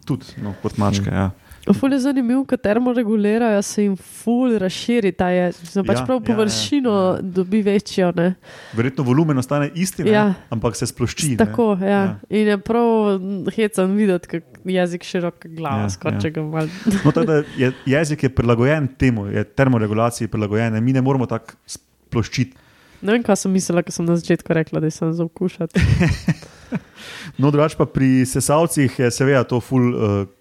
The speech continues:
Speaker 1: kompleksno, kaj vse delamo, re-, recimo, kaj vse dela jezik s hrano. Jo premika po ustih sem in tja, da, da, da lahko žvečimo, pa jo oblikuje v kroglico, da jo lažje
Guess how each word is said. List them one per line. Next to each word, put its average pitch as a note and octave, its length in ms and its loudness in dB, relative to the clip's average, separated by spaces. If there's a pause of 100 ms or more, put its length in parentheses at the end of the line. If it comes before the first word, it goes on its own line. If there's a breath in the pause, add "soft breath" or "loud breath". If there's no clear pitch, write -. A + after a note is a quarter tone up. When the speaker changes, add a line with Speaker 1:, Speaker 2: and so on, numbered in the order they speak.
(360)
Speaker 1:
kompleksno, B2+ 600 0
kaj B2 200 2
vse B2 160 -2
delamo, A2+ 380 0 (220)
re-, G#2 240 -2 (160)
recimo, B2 420 -2
kaj B2+ 180 2
vse B2+ 140 0
dela B2 220 2
jezik A#2 480 0
s - 220 -10
hrano. B2+ 420 4 (640 soft breath)
Jo B2+ 120 4
premika C#3 420 2
po D3 160 -4
ustih D3+ 300 2
sem C#3 200 2
in C3+ 80 2
tja, C3 180 4
da, B2 160 4
da, A2+ 240 0
da A2 220 -2
lahko A#2+ 260 0
žvečimo, C3 600 2
pa A2+ 200 2
jo A2 140 2
oblikuje A#2+ 420 -2
v - 80 -8
kroglico, B2+ 420 0
da A2+ 100 0
jo A2 60 2
lažje A2+ 280 2